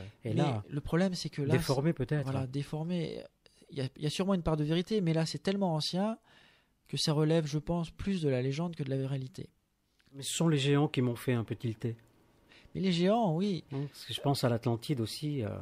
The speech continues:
Speaker 2: Ben, on sait que déjà, euh, c'est, le peuple mégalithique, il habitait, euh... il habitait l'Europe, et que, en Europe, il y a beaucoup de, de peuples qui sont plutôt grands.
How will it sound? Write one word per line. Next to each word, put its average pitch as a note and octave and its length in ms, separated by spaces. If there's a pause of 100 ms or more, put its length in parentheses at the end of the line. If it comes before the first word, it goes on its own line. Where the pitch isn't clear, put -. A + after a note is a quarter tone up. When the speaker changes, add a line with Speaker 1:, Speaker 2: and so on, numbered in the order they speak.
(920)
Speaker 2:
Ben, D3+ 180
on F3 140
sait C4+ 220
que F3 100
déjà, D#3 480
euh, B2 680
c'est, C3+ 520 (240)
le - 320
peuple F#3 240
mégalithique, C#3+ 640 (280)
il D3+ 120
habitait, D#3 560
euh... G2+ 500 (1120)
il C#3 100
habitait C#3+ 300
l'Europe, C3+ 400 (640)
et D#3 160
que, C#3 600
en C#3 120
Europe, D#3+ 480
il C#3+ 120
y - 20
a E3 80
beaucoup D#3 400
de, C#3 600
de C3+ 120
peuples E3+ 440
qui - 220
sont G3 340
plutôt D3 340
grands. B2+ 280